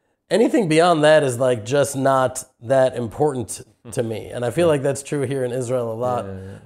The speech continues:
Speaker 1: more, whereas, like, in America, there's something inherently materialistic about the frequency there of the energy there. Not everybody there, of course, is materialistic and shallow. I'm not saying that at all. Like,
Speaker 2: Mm-hmm.
Speaker 1: there's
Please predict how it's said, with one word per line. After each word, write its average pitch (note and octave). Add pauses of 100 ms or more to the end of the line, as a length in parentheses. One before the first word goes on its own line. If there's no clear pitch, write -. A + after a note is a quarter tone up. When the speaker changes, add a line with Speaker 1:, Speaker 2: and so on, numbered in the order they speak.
Speaker 1:
more, C#3+
whereas, A#2+
like, A#2+
in A#2
America, C#3
there's A2+
something C3+
inherently A#2 (840)
materialistic D3+
about C3
the -
frequency C#3
there B2
of A2
the A#2
energy B2
there. A2+
Not C#3+
everybody C3+
there, A#2+
of A2+
course, A#2+
is A2 (380)
materialistic C#3
and B2
shallow. C3
I'm C3
not C3
saying C#3
that A#2+
at A#2
all. A#2
Like, G2+
Speaker 2:
Mm-hmm. A2+
Speaker 1:
there's G#2+